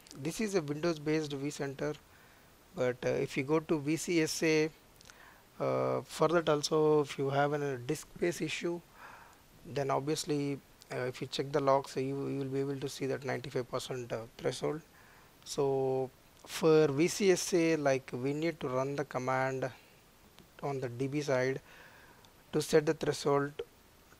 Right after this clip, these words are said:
to increase the threshold from ninety-five to ninety-nine percent. This is the command we need to run. I just found it on a, on a V M ware article. So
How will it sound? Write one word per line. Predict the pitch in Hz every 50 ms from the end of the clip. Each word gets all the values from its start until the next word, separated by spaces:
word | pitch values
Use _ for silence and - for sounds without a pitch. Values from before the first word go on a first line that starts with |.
| -
to | - 135
increase | 139 139 135 180 175 165
the | 160 151
threshold | - 143 143 139 147 143 139 143
from | - - 139 135
ninety-five | 131 131 127 143 143 - 135 127
to | 139 131
ninety-nine | 131 131 131 139 139 139 143 143
percent. | - 151 - - 170 165 185 - - - - - - - - - - - - - - - - - - - - - - - - -
This | - 135 170
is | 175 170 165
the | 165 165
command | - 160 143 147 151 151 151
we | 143
need | 139 147 151 -
to | 156
run. | 139 151 160 180 196 170
I | 135 131 135
just | 131 147 170 - - -
found | - - 160 151 165 175
it | 196 175 -
on | 165 151 143
a, | 143 139 135 135 127 - - - - - - - - - - - -
on | 143 -
a | -
V | 127 135 135 139
M | 139 139
ware | 139 135 131
article. | 123 123 - - - - 151 165 185 - - - - - - - - - - - - - -
So | - - 123 120 120 120 120 120 123 123 120